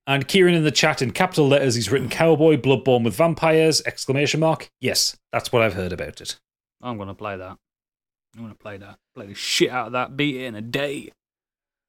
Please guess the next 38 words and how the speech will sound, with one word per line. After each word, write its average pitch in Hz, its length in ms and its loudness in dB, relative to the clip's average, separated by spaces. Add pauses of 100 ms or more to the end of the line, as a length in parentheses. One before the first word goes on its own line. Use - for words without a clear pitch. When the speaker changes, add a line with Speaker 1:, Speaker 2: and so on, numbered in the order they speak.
(120)
Speaker 1:
Uh, 139 680 4
Planty 185 280 2
said, 180 280 2
"You'll 135 140 4
not 143 300 2
like 202 260 2
one 165 200 4
bit 226 180 2
of 208 120 -2
my 127 140 2
feedback." - 580 -6 (920)
Speaker 2:
He 120 60 -10
doesn't 117 220 -4
Speaker 1:
All 117 60 -4
Speaker 2:
like 117 80 0
Speaker 1:
right. 214 180 2
Speaker 2:
the - 60 -2
podcast, - 300 -4
does 101 180 -10
he? 110 100 -6 (1160)
Speaker 1:
My 143 120 2
favourite 196 380 2
thing, 180 380 0 (800)
Nottingham 220 340 4
Forest 165 400 4
making 160 300 4
it 151 80 2
back 165 140 4
to - 100 -4
the 160 40 2
Premier 180 280 4
League 123 240 2
after - 180 0
twenty-three 147 580 0
Speaker 2:
Fuck 127 100 0
Speaker 1:
seasons 139 320 0
Speaker 2:
off. 156 60 4
Speaker 1:
away. 170 280 4